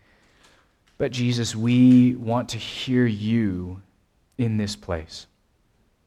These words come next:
We want to be guided by you. Would you illuminate for us now the ways in which, uh, many of us are governing and stewarding what you've entrusted to us in a way that glorifies you,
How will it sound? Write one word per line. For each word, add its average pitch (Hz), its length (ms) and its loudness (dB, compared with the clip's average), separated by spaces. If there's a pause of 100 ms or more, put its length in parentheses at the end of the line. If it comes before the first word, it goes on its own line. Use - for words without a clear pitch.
(220)
We 117 100 -2
want 123 200 -2
to 117 80 -10
be 113 100 -2
guided 110 480 -2
by 107 160 -4
you. 101 260 -2
Would 101 200 -8
you 127 380 0 (240)
illuminate 123 800 -2
for 113 280 -8
us 104 300 -10
now 92 400 -6 (920)
the 110 200 -2
ways 123 520 0
in 113 140 0
which, - 540 -8
uh, 104 260 -6
many 117 320 2
of 127 120 0
us 117 180 -6 (120)
are 135 220 -2
governing 92 580 -8 (360)
and 120 140 -2
stewarding 117 640 -2
what 101 160 -8
you've 107 220 -6
entrusted 98 580 -10
to 92 220 -12
us 90 360 -16 (520)
in 117 100 -2
a 117 60 -2
way 110 340 0
that 107 200 -6
glorifies 101 720 -8
you, 92 320 -8